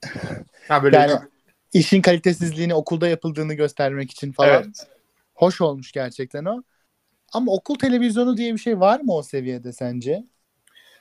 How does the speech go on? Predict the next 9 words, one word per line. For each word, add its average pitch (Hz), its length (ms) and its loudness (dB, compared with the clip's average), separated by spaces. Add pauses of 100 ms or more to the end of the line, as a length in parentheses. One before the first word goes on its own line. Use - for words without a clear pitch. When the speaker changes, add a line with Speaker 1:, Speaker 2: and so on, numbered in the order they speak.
(160)
Speaker 2:
Ee, 143 60 -4 (400)
Amerikalılarda 170 840 2
var 349 140 4
herhalde. 151 360 4
Yani 127 180 -4
bizde 123 240 -4
yok 143 240 0
ama 190 340 -4
öyle. 160 360 -6